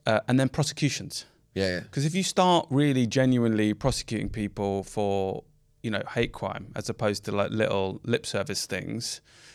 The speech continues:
Speaker 1: um, then I think that's gonna make a difference as well.
Speaker 2: Yeah. The problem here, and I don't know if we haven't got time to go into it, but the problem here is the nuance in this,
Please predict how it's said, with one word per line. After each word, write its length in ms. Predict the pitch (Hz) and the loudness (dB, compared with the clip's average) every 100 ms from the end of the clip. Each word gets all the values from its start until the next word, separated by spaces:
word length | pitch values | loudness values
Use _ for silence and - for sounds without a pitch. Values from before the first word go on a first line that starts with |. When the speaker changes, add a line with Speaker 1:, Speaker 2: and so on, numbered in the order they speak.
| - | -6
Speaker 1:
um, 340 | 113 110 107 - | 0 0 0 -2
then 240 | 120 117 117 | 0 2 0
I 80 | 110 | -2
think 220 | 147 139 | -4 0
that's 220 | 135 123 | 0 0
gonna 200 | - 120 | 0 0
make 220 | 110 101 | 0 -2
a 40 | 107 | -4
difference 360 | 104 - 107 | -6 -6 -8
as 160 | 98 - | -8 -8
well. 200 | 104 - - | -8 -10 -8
Speaker 2:
Yeah. 280 | - 120 104 - _ _ _ | 2 2 2 -4 _ _ _
The 80 | 165 | -2
problem 480 | 156 196 208 147 107 | 2 2 4 2 0
here, 460 | 98 95 107 147 151 - _ | 2 2 4 2 -2 -16 _
and 80 | 113 | -4
I 20 | |
don't 140 | 120 117 | 0 0
know 60 | |
if 100 | 110 | 0
we 100 | 120 | 2
haven't 140 | 131 120 | 2 2
got 140 | - | -2
time 180 | - 92 | -2 -4
to 60 | 90 | -2
go 100 | 90 | -2
into 200 | 90 90 | -2 -6
it, 120 | 78 - _ _ _ - | -8 -12 _ _ _ 0
but 80 | |
the 80 | 139 | 4
problem 300 | 135 220 190 | 8 8 8
here 200 | 113 101 | 6 4
is 120 | 95 92 | 4 2
the 80 | |
nuance 400 | 101 135 85 - | 2 4 2 -4
in 60 | - | -10
this, 320 | 58 - - | -10 -12 -18